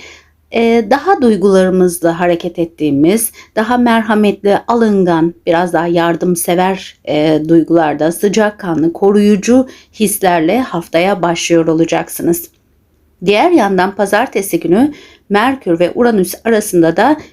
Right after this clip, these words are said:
üçgen açı yaşanacak on bir derecelerdeyken, e, ve saat yirmi üç on altıda gerçekleşecek olan bu üçgen açıyla birlikte sizler, siz sevgili koçlar, ikinci ve onuncu ev alanlarınız daha çok güçlenmiş olacak.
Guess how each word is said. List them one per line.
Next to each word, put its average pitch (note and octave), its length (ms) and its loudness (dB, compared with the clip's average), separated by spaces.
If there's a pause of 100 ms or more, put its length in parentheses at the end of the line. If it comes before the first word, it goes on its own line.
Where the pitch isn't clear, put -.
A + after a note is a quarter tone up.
üçgen F3 320 -2
açı E3 260 0
yaşanacak E3+ 600 0
on F3+ 200 0
bir F#3 200 2
derecelerdeyken, F3 1300 0 (520)
e, G3 480 2
ve C4 200 2
saat C4 380 -2
yirmi A#3 280 2
üç D4 160 0
on A#3 140 2
altıda A3 360 0
gerçekleşecek G#3+ 880 -2
olan F3+ 260 0
bu G#3 140 0
üçgen C4 320 0
açıyla E3+ 480 0
birlikte G3+ 560 -2 (380)
sizler, F#3 480 2
siz C4+ 200 -8
sevgili F3 420 0
koçlar, G#3+ 500 -2 (280)
ikinci D4+ 440 4
ve D#4 60 4
onuncu C4 460 2
ev C4 80 2
alanlarınız B3+ 680 2
daha F3+ 220 -2
çok F3+ 300 -4
güçlenmiş E3+ 600 -2
olacak. D#3+ 480 -2